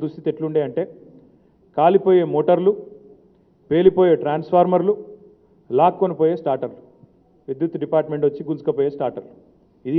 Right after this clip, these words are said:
ఆనాటి పరిస్థితి. నెర్రెలు బారిన నేలలు,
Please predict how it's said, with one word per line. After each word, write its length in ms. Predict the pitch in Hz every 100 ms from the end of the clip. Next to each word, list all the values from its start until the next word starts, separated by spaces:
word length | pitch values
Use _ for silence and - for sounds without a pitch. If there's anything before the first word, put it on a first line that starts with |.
| 156
ఆనాటి 240 | 143 151 -
పరిస్థితి. 340 | 120 - 113 - _ _ _ _ _ _ _ _ _ _ _ _ _
నెర్రెలు 340 | 131 165 202 202
బారిన 220 | 202 196 170
నేలలు, 280 | 180 196